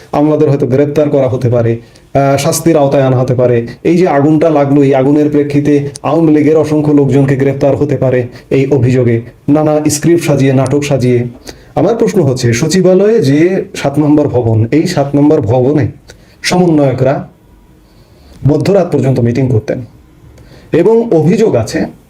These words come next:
যে তারা তদবির বাণিজ্য, নিয়োগ, বদলি ইত্যাদি নিয়ে তদ-, মানে তদবির করবার জন্য ওখানে বৈঠক করতেন।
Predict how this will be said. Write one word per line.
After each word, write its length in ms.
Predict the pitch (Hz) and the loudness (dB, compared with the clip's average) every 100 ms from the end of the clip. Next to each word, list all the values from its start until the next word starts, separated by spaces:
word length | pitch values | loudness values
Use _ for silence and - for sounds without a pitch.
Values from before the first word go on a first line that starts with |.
| - - - - | -20 -20 -20 -4
যে 280 | 123 147 135 147 | 0 2 0 0
তারা 500 | 160 175 165 - - - _ _ _ - - _ _ | 0 2 0 -2 -8 -18 _ _ _ -20 -20 _ _
তদবির 340 | 165 147 135 180 | -2 0 2 2
বাণিজ্য, 520 | 151 120 117 139 - - | 0 -2 -2 -4 -4 -2
নিয়োগ, 360 | 143 165 156 151 135 147 | 0 2 2 0 0 0
বদলি 360 | 147 131 135 160 | 0 0 0 -2
ইত্যাদি 400 | 147 - 170 170 | -2 -2 0 2
নিয়ে 180 | 131 | 0
তদ-, 540 | 147 165 151 147 160 151 | 0 -2 -2 -2 0 0
মানে 320 | 139 131 127 127 - - - | 0 0 -2 -6 -16 -20 -4
তদবির 360 | - 170 143 202 | -2 0 0 0
করবার 340 | 190 147 131 | 0 0 0
জন্য 420 | 127 139 175 147 156 | 2 2 2 0 -2
ওখানে 220 | 127 123 | -2 -2
বৈঠক 300 | 120 120 123 | 0 -2 -2
করতেন। 340 | 123 110 113 | -4 -2 -2